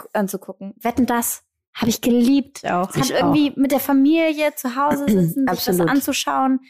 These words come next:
Speaker 3: Genauso wie Tatort sonntags
Speaker 1: Ja.
Speaker 3: ist auch für mich so eine fixe Uhrzeit.
Speaker 1: Liebe ich.
Speaker 3: Ja.
Speaker 1: Tatort. So, das, ja, das gibt's so li-, viele Jahre und das hat irgendwie, das hat irgendwie, nicht, dass ich in meiner Kindheit jetzt viel Tatort geguckt habe,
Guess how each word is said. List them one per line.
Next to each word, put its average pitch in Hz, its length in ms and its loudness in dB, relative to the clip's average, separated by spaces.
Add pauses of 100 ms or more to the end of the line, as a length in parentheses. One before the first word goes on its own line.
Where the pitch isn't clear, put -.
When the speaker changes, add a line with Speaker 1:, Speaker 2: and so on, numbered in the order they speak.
(120)
Speaker 3:
Genauso 185 340 0
wie 196 60 2
Tatort 170 500 -4
sonntags 147 360 -4
Speaker 1:
Ja. 233 160 2
Speaker 3:
ist - 200 -4
auch 156 140 -2
für - 160 -8
mich 147 240 -6
so 147 80 -2
eine 147 280 -4
fixe - 600 -6
Uhrzeit. - 460 -6
Speaker 1:
Liebe 208 280 -2
ich. 180 100 -4
Speaker 3:
Ja. 170 180 -2 (480)
Speaker 1:
Tatort. - 560 -12 (220)
So, 269 440 -2
das, 277 180 -2 (340)
ja, 339 220 -2
das 381 160 -4
gibt's - 260 -6
so 370 220 2
li-, 330 220 0
viele 349 360 0
Jahre 302 440 0
und 269 200 2 (440)
das 262 200 -6
hat 339 200 -2
irgendwie, 311 600 2 (240)
das 269 220 -6
hat - 200 -6
irgendwie, 311 600 2
nicht, 262 220 2
dass 262 80 0
ich 247 80 0
in 240 60 4
meiner 240 180 0
Kindheit 262 340 0
jetzt 233 160 -4
viel 233 140 -6
Tatort 302 400 -6
geguckt 208 340 -8
habe, 240 320 -4